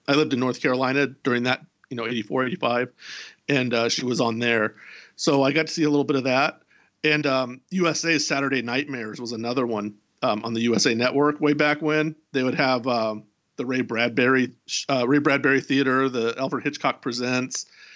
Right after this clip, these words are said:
um, you know, basically Twilight Zone-esque kind of shows, and then a scary movie. So, um, a lot of times an old Hammer vampire movie or, you know, some random monster movie.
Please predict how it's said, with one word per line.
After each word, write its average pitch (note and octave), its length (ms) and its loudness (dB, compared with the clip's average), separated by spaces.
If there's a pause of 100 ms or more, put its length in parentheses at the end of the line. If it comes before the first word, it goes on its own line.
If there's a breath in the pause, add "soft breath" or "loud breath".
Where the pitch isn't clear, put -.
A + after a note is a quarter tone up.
(260 loud breath)
um, B2+ 240 0
you - 60 0
know, D3+ 80 2
basically D3 380 2
Twilight B2 400 -2
Zone-esque C3 920 -6
kind C#3+ 160 -2
of B2 100 -4
shows, C3 560 0
and B2 120 -8
then A#2+ 180 -8 (260 soft breath)
a C3 60 -12
scary B2 340 0
movie. A#2 440 0 (420)
So, A#2+ 260 -2
um, C3 200 -8
a - 20 -2
lot C#3+ 160 4
of - 60 0
times B2+ 200 0
an B2+ 60 -6
old A#2+ 180 0
Hammer A#2+ 280 0
vampire A2+ 480 -2
movie A2+ 420 -2
or, G#2+ 380 0
you C3 80 0
know, G2+ 240 -2
some A#2+ 280 0
random A2+ 280 0
monster G#2+ 360 0
movie. G#2 380 -2